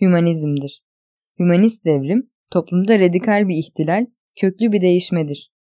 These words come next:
Sonunda Türk hümanizmi, bu fikir akımı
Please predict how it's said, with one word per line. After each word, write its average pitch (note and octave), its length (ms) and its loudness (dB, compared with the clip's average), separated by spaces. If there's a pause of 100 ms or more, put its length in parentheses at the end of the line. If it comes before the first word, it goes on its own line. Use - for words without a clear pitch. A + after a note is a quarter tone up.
(360)
Sonunda F3 500 -2
Türk A3 280 -4
hümanizmi, F#3 680 0 (220)
bu G3+ 100 -4
fikir G3+ 340 -2
akımı D#3+ 500 -2